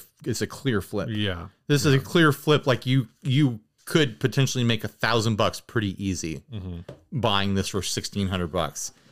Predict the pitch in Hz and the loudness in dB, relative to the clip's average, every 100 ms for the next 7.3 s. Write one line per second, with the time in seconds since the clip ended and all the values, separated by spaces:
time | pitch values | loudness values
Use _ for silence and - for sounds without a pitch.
0 | 131 117 101 - 131 113 110 101 104 - | -2 2 2 0 0 2 0 0 -4 -6
1 | 120 113 107 123 120 - - _ _ _ | -2 -2 -2 0 -2 -2 -12 _ _ _
2 | _ _ - 90 92 110 - 143 - 151 | _ _ -2 0 0 -2 -2 -2 -2 -2
3 | 151 170 180 127 131 190 254 226 175 180 | 0 0 -2 2 2 4 4 4 2 2
4 | 175 175 160 127 127 151 143 - 113 120 | 2 4 2 4 2 2 -2 0 0 0
5 | 131 110 123 127 - 110 117 117 101 107 | -4 -6 -6 -8 -4 -4 -2 -6 -8 -10
6 | 95 101 101 113 107 - 90 87 - - | -6 -6 -4 -6 -8 -6 -6 -6 -10 -2
7 | 110 143 | 0 0